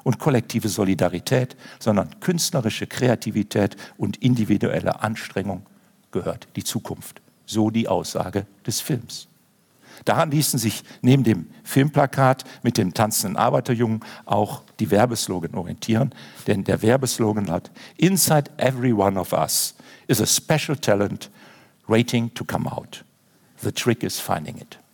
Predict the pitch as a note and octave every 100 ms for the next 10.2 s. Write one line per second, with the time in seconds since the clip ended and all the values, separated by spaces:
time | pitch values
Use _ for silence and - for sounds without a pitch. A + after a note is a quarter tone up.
0 | _ _ _ - - - - - - -
1 | - - - - - _ _ _ _ -
2 | - A2+ - - C3 A#2+ B2 A#2 A2 -
3 | A2 - - A#2 - - C#3+ C#3+ F2+ -
4 | - E2+ E2 - _ _ - G2 - G2
5 | - E2 - G2 A2+ - - - - -
6 | G#2+ F2+ B2+ G3+ - F3+ - B2+ - -
7 | B2+ B2+ B2 - - - - G#2+ G2 -
8 | G#2+ G2+ - A#2+ A#2+ A2+ A2 G#2 A2+ A2+
9 | G#2+ A#2+ - G3 F#3 - - C3 A#2 G#2
10 | G2 G2+